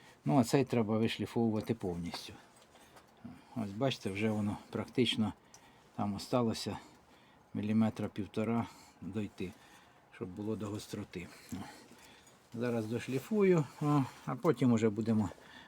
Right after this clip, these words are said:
проявляти. Так, ось я його вже практично вивів.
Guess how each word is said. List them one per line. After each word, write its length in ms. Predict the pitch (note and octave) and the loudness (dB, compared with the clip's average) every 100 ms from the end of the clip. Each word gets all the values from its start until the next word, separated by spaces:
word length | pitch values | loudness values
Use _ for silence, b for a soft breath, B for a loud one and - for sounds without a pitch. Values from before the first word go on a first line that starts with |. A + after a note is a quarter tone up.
| - | -14
проявляти. 720 | - G#2+ F#2+ F2+ F2 D#2 - - - - _ B B B B B B - | -2 2 2 -2 -6 -8 -12 -18 -20 -20 _ B B B B B B 0
Так, 360 | - G#2+ G#2 | 2 4 6
ось 180 | G3+ F3+ | 6 10
я 80 | F3+ | 12
його 180 | E3+ E3 | 12 12
вже 180 | C#3+ D#3+ | 12 10
практично 640 | - D3+ - D#3 - D#3+ | 8 6 8 6 8 12
вивів. 460 | E3 F#3 D#3+ G#2+ | 12 12 12 12